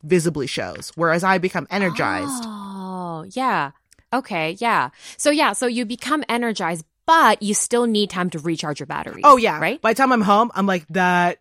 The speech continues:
Speaker 1: took so much out of me. I'm done for a whole week."
Speaker 2: Mm,
Speaker 1: So the more I
Speaker 2: okay.
Speaker 1: give out, the longer I retreat.
Speaker 2: Yeah, okay. So, again, like, your stress behavior, <laughs> I'm gonna give you some more phrases. Um, if your needs are consistently not met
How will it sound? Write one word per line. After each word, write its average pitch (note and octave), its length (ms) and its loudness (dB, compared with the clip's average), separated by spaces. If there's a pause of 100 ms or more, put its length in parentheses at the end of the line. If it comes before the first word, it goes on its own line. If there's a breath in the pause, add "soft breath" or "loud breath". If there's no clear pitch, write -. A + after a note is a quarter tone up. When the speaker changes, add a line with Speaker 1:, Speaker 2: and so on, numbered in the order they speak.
Speaker 1:
took E3 380 -6
so E3+ 580 0
much D#3+ 360 -4
out D3+ 180 -4
of C#3 80 -10
me. C3+ 340 -10
I'm E3+ 140 -6
done D#3 220 -6
for C3+ 100 -8
a C#3+ 40 -8
whole D#3+ 140 -6
week." F3+ 180 -6 (120)
Speaker 2:
Mm, F#3+ 500 -6
Speaker 1:
So A3+ 80 2
the A#3+ 80 10
more B3 220 8
I D4 80 8
Speaker 2:
okay. - 100 2
Speaker 1:
give B3 160 6
out, A3 400 8
the A3 100 2
longer F#3+ 300 4
I F3+ 100 2
retreat. F3 540 -6 (840)
Speaker 2:
Yeah, F3 380 2
okay. F#3 300 0
So, G#3 240 2 (240 loud breath)
again, G#3+ 340 2
like, F3+ 140 -4
your F#3 80 -8
stress - 280 -4
behavior, E3+ 800 -2 (360 loud breath)
<laughs> - 240 -6
I'm F#3+ 100 -4
gonna F#3 140 0
give E3+ 120 0
you E3+ 60 -2
some F3 180 -2
more F3+ 300 2
phrases. - 680 -10 (440 soft breath)
Um, F3 300 4
if B3 180 2
your C#4+ 120 0
needs B3 260 0
are A3 60 -4
consistently G3 680 -6
not G#3+ 200 -2
met C#3+ 520 -6